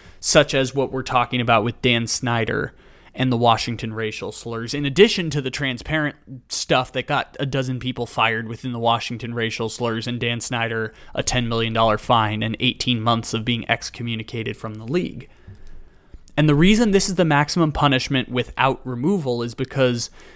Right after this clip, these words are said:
in the made-up system of the N B A Board of Governors or the N F L Board of Governors or baseball or hockey or major professional sports leagues,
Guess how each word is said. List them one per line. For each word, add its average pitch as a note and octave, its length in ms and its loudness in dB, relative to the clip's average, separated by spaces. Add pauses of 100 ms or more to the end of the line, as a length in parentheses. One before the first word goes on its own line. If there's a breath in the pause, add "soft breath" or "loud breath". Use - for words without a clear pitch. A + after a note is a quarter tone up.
(360 soft breath)
in F3 220 6
the G#3+ 120 6
made-up D#3+ 540 6
system B2+ 560 2
of A2+ 100 -2
the A#2+ 160 2
N B2 160 4
B C3+ 140 4
A C3+ 100 6
Board B2+ 320 2
of C#3+ 100 2
Governors A#2+ 520 2
or A2+ 60 2
the G#2+ 140 -4
N A2+ 100 -2
F - 180 -2
L C#3+ 120 2
Board C3+ 240 0
of C#3 120 -2
Governors B2 440 4
or A2+ 80 0
baseball B2+ 560 4
or C3 120 2
hockey A#2+ 440 4
or A#2 120 0
major A2+ 340 -2
professional C3+ 540 2
sports F3 420 -2
leagues, A2+ 460 -6